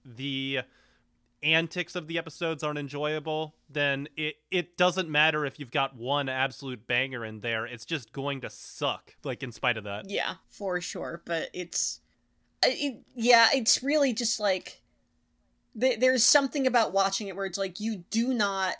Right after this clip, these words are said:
Speaker 2: you expect it to be way more consistent than it is. And, like, the, the lack of consistency is, like, kind of a meme, like, in, in people, you know, like, casual enjoyer circles, but, like, when you really dig into it, it's like, mm, that's, like, the structure of the thing, and that's really wild to, like, wrap your head around.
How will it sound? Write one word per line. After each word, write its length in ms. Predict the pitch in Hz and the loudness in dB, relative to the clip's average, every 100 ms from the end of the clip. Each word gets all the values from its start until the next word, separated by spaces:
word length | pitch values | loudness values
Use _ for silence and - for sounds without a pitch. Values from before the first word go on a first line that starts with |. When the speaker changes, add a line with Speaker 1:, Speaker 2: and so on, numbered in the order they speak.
| 247 | 0
Speaker 2:
you 200 | 220 277 | 4 6
expect 400 | 269 - 285 285 | 4 4 2 0
it 80 | 208 | -4
to 60 | |
be 120 | 262 240 | -2 -2
way 380 | 175 202 202 | 0 -2 -2
more 240 | 190 190 180 | -4 -4 -4
consistent 880 | - 196 - - 175 - - 156 - - | -4 -2 0 2 0 -2 -6 -10 -12 -6
than 260 | 175 180 | 2 4
it 160 | 170 - | 2 0
is. 320 | 180 165 165 | -2 0 4
And, 180 | 180 214 | 4 6
like, 220 | 220 190 | 4 2
the, 200 | 233 247 | -2 -2
the 180 | 214 240 | -2 -2
lack 340 | 208 196 208 240 | 2 4 4 2
of 100 | - | -4
consistency 720 | 226 - 240 - 220 254 240 | -2 -2 -2 -4 -4 -2 0
is, 100 | 196 | 0
like, 180 | 180 - - _ | 0 -6 -20 _
kind 260 | - 359 311 | 4 6 8
of 80 | 247 | 6
a 80 | |
meme, 680 | 208 180 170 185 196 202 226 - _ _ _ - | 6 4 0 0 -4 -4 -6 -10 _ _ _ 4
like, 340 | 196 196 - 226 | 4 4 0 0
in, 180 | 214 | 2
in 260 | 208 202 202 | 4 2 0
people, 280 | - 214 160 | -4 -6 -2
you 140 | 214 | 0
know, 100 | 190 | 2
like, 280 | 170 170 - _ | 0 -2 -6 _
casual 600 | - - 180 180 208 196 | -8 -2 -2 0 0 0
enjoyer 400 | 190 185 190 190 | 0 0 -2 0
circles, 400 | 196 202 202 196 | 0 0 -2 -4
but, 80 | 202 | 0
like, 160 | 180 202 | 0 2
when 120 | 214 | 2
you 80 | 226 | 4
really 220 | 262 220 | 4 4
dig 220 | 180 180 | 2 0
into 200 | 175 170 | -2 -2
it, 60 | 160 | -4
it's 160 | - | 0
like, 160 | 214 208 | 2 2
mm, 280 | 247 269 220 | 0 0 8
that's, 320 | 262 247 - | 8 8 4
like, 200 | 214 165 | 2 0
the 120 | 190 | 4
structure 520 | - - 170 - - | 4 4 0 0 -2
of 120 | 160 - | -2 -4
the 100 | 175 | -6
thing, 240 | 156 147 | -6 -4
and 80 | 175 | -4
that's 180 | 180 196 | -4 -4
really 220 | 196 180 | -2 0
wild 560 | 156 151 151 151 160 | 2 2 2 -2 -6
to, 140 | - - | -10 -6
like, 320 | 113 - - | -6 -8 -4
wrap 240 | 196 170 - | 0 0 0
your 120 | 170 | -8
head 160 | 160 165 | -8 -6
around. 420 | 101 170 226 | -6 -6 -6